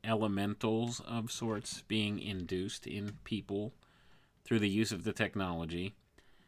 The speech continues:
If you want to get down to some of the more esoteric ways of thinking about this,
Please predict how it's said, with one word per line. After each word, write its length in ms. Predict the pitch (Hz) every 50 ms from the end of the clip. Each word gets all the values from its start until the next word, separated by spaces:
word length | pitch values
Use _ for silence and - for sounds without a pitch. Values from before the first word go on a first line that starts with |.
| _ _ _ _ - - - _ _ _ _ _ _ - - _ _ _ _ _
If 120 | - 95 107
you 100 | 101 98
want 200 | 101 101 98 95
to 80 | 90
get 400 | 87 87 87 101 92 - - - - - - - - - - - _ - - - - _ _ _ _ _ _ - - - -
down 300 | - 98 95 95 90 85
to 480 | - - - 92 87 82 80 78 78 85 - - - - -
some 200 | - - 101 92
of 120 | 85 73
the 80 | 82 82
more 280 | 80 82 80 80 76 -
esoteric 680 | - 101 95 - 85 80 - - 95 92 87 80 - -
ways 220 | 82 85 87 80
of 100 | 80 73
thinking 360 | - - 101 95 87 92 90 87
about 240 | 82 90 87 85
this, 240 | - 87 90 - -